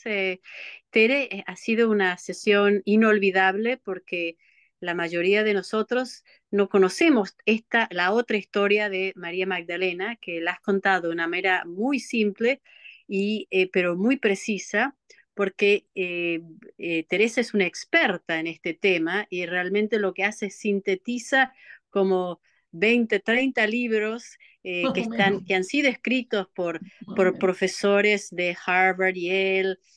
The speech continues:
Speaker 1: eh, Princeton y todas estas universidades, eh, y, y universidades, eh, eh, francesas y, y, y españolas.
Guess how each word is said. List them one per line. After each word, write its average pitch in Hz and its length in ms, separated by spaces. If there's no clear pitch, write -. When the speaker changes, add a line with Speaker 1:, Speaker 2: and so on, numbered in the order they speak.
Speaker 1:
eh, 175 320
Princeton 196 560
y 190 60
todas 262 180
estas 302 280
universidades, 208 1000
eh, 175 420
y, 185 180
y 175 240
universidades, 180 720
eh, 170 460
eh, 156 380
francesas 175 920
y, 156 500
y, 151 500
y 160 220
españolas. 214 880